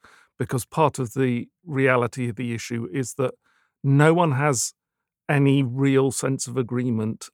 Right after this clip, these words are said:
about what a transformed system would look like. You know, with energy, it's relatively straightforward. With transport, it's relatively straightforward. But with food systems,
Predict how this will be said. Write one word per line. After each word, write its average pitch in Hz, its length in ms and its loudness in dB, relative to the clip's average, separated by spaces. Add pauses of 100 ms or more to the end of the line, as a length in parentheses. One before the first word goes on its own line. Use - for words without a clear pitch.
about 120 420 -4
what 127 300 -4
a 120 280 -6
transformed 117 800 -6
system 123 800 -6 (920)
would 131 460 0
look 139 280 2
like. - 440 -10
You 156 160 -4
know, 113 120 -2
with 127 180 0
energy, 123 640 0 (100)
it's - 160 -8
relatively 123 520 -2
straightforward. 110 680 -6 (400)
With - 160 -4
transport, 143 560 2
it's - 120 -10
relatively 120 480 -4
straightforward. 117 720 -6
But - 160 -6
with 127 280 -4 (320)
food 196 240 2
systems, 120 600 -2